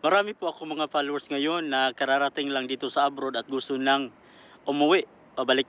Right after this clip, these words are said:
ng Pinas. Paalala sa aking mga mahal na mga followers, hindi po talaga recommended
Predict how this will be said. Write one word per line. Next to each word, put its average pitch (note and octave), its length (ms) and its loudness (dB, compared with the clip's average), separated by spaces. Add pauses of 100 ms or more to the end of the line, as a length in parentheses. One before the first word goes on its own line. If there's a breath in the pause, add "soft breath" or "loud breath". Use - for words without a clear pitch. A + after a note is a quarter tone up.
ng A#2+ 160 0
Pinas. A#2 320 -2 (880 loud breath)
Paalala D3+ 480 8
sa C#3+ 160 4
aking C#3 240 0
mga C3 160 0
mahal B2+ 320 2
na C3 80 -2
mga A#2+ 320 -6
followers, A#2 560 0
hindi D3+ 480 4
po E3 240 -2
talaga C#3+ 400 2
recommended C3 720 -2